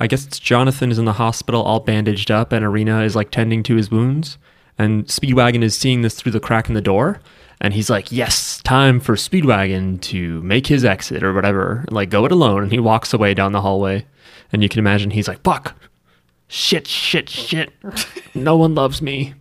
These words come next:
Um, and yeah, there's, there's definitely some, uh,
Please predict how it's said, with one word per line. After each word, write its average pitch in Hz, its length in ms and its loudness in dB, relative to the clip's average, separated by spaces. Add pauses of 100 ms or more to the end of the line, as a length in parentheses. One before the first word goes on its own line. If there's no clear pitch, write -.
(320)
Um, 107 500 2 (1300)
and 277 120 2
yeah, 107 320 2
there's, 139 440 2
there's 139 260 2
definitely 123 400 4
some, 107 440 0
uh, 95 440 -2